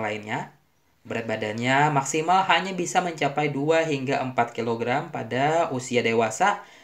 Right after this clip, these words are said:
sekitar dua tahun gitu. Nah, selain itu juga ya, kucing Singapura memiliki telinga dan mata yang besar berwarna coklat, hijau, atau kuning.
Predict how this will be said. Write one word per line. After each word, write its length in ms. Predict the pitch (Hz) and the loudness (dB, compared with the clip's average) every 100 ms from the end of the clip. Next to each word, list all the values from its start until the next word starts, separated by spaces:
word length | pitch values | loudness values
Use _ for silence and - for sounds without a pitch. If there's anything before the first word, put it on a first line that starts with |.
| - | -20
sekitar 800 | - 160 151 151 156 165 170 151 | -6 -4 -2 -4 2 4 4 0
dua 480 | 120 120 123 127 123 | -4 0 2 2 0
tahun 560 | 113 110 - 123 113 107 117 | -4 -4 -4 -2 -2 -6 -16
gitu. 320 | - - - _ _ _ _ _ _ _ _ _ _ | -16 -16 -18 _ _ _ _ _ _ _ _ _ _
Nah, 160 | 120 117 | -6 -2
selain 240 | 117 113 | 0 0
itu 80 | 131 | -2
juga 240 | 123 139 | -2 0
ya, 400 | 180 131 139 165 | 0 4 4 2
kucing 320 | 190 185 202 190 | -2 -2 -2 -2
Singapura 800 | 190 180 175 196 214 220 220 - | -2 0 2 4 6 6 4 -2
memiliki 560 | 208 226 208 196 190 208 | 0 2 2 0 2 0
telinga 560 | 208 175 175 180 196 143 | 2 0 0 -2 -2 0
dan 160 | 139 | 0
mata 320 | 135 131 143 | 0 0 0
yang 240 | 139 123 123 | 0 0 -2
besar 400 | 135 190 214 143 | 0 2 2 0
berwarna 400 | 131 123 120 117 | 0 0 -2 -4
coklat, 560 | - 117 123 175 - - _ - _ | -6 -4 0 0 -2 -12 _ -20 _
hijau, 480 | 220 196 202 202 214 | 0 4 4 6 4
atau 560 | - 120 120 123 123 - | 4 2 2 2 2 0
kuning. 720 | 113 107 110 127 110 104 - | -6 -6 -6 -6 -6 -12 -18